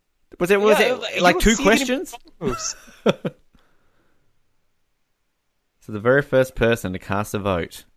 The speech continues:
Speaker 1: ever in Survivor is Sue. There's a trivia question for someone.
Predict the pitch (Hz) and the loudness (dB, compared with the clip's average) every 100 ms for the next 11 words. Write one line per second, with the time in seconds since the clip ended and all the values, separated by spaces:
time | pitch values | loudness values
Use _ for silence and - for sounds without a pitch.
0 | - 120 98 87 80 _ 101 92 98 95 | -6 -2 -2 -4 -6 _ -14 -10 -6 -4
1 | 95 87 82 85 _ _ - 92 - - | -2 -2 -4 -8 _ _ -16 -14 -12 -8
2 | 98 90 - _ _ _ _ _ _ _ | -8 -8 -12 _ _ _ _ _ _ _
3 | _ _ _ _ _ _ _ _ _ _ | _ _ _ _ _ _ _ _ _ _
4 | _ _ _ _ _ - 117 120 98 - | _ _ _ _ _ -2 0 0 -4 -6
5 | 87 82 - 85 - 87 82 85 85 - | -6 -6 -8 -10 -8 -12 -10 -10 -10 -10
6 | 85 90 | -10 -10